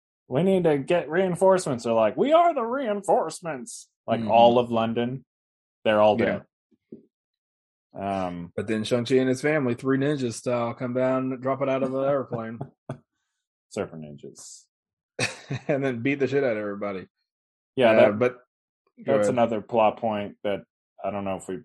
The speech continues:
Speaker 1: you might have brought it up, but they, the only way to defeat these zombie vampires is to, like, hit 'em in the head with this blessed piece of paper,
Speaker 2: With,
Speaker 1: essentially.
Speaker 2: like, chicken blood on it. I thought that was weird that they brought, they said it numerous times. Like, we get, we heard it the first time.
Speaker 1: Yeah.
Speaker 2: We get that there's chicken blood on it.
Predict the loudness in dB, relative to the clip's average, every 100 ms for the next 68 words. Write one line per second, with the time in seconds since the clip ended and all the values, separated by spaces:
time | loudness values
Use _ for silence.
0 | _ _ _ -10 -6 -4 -4 -4 -6 -6
1 | -6 -8 -8 -2 -2 -2 -4 0 4 4
2 | 4 4 4 4 -2 -4 -4 -4 -4 -2
3 | -2 -4 -6 -8 -2 -2 -2 -8 -14 -6
4 | -4 -2 -4 -4 -6 -6 -6 -8 -10 -8
5 | -8 -10 -16 _ -4 0 0 -2 -14 -20
6 | -20 _ _ _ _ _ _ -12 -10 -12
7 | -12 -12 -14 -20 _ -14 -10 -8 -8 -8
8 | -8 -12 _ -2 -2 0 -2 -4 -6 -8
9 | -10 -10 -10 -4 0 0 -2 -4 -6 -6
10 | -6 -4 -2 -2 -4 -2 0 0 -2 -6
11 | -6 -6 -6 -4 -4 -2 -6 -6 -4 -2
12 | 2 4 4 2 -4 0 0 0 -8 -8
13 | -14 _ _ _ _ _ _ _ _ _
14 | -14 -10 -8 -10 -4 -2 -2 -2 -8 -4
15 | -4 -4 -8 -8 -10 -14 -18